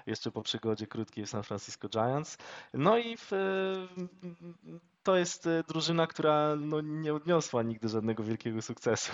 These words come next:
<laughs> nie ma na koncie jeszcze zwycięstwa, ale liczę na to, że, że, że w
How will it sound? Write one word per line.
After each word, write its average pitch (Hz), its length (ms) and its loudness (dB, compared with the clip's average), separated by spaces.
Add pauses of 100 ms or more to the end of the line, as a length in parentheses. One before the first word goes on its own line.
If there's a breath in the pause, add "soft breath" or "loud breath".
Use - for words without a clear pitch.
(120)
<laughs> 151 220 4
nie 135 60 4
ma 113 120 6
na 107 100 0
koncie 113 320 -2
jeszcze 110 240 -4
zwycięstwa, 117 760 4 (640 loud breath)
ale 160 260 10
liczę 165 300 4
na 151 120 8
to, 147 140 2
że, 139 420 6 (760)
że, 120 220 -4
że 120 240 -2
w - 200 -10